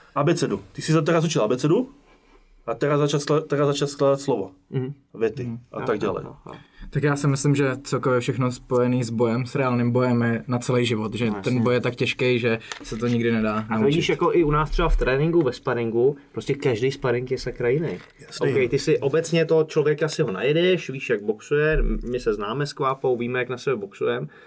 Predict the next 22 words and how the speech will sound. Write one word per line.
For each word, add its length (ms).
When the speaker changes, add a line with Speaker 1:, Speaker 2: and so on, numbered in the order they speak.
Speaker 2:
ale 140
stejně 320
ti 160
tam 220
čas 260
od 140
času 380
jako 160
něco 300
projde, 380
na 100
něčem 240
ho 120
nachytáš, 680
je 100
to 100
pro 140
každý 320
jiný, 320
jinak 300
fyzicky 440
náročný. 680